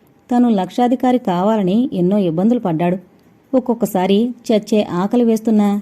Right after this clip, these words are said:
ఎవరన్నా తెప్పిస్తే తింటాడు గాని తన చేతి మీదుగా ఒక్క పైసా ఖర్చు పెట్టడు.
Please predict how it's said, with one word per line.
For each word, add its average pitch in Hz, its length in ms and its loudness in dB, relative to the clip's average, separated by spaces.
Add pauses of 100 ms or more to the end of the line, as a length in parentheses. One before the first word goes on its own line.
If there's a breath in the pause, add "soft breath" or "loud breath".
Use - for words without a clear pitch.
(140)
ఎవరన్నా 202 440 2
తెప్పిస్తే 220 560 0
తింటాడు 208 420 0
గాని 208 340 2 (420 loud breath)
తన 233 60 4
చేతి 226 400 2
మీదుగా 226 360 2
ఒక్క 214 240 -2
పైసా 180 380 -2
ఖర్చు 190 320 -2
పెట్టడు. 180 260 0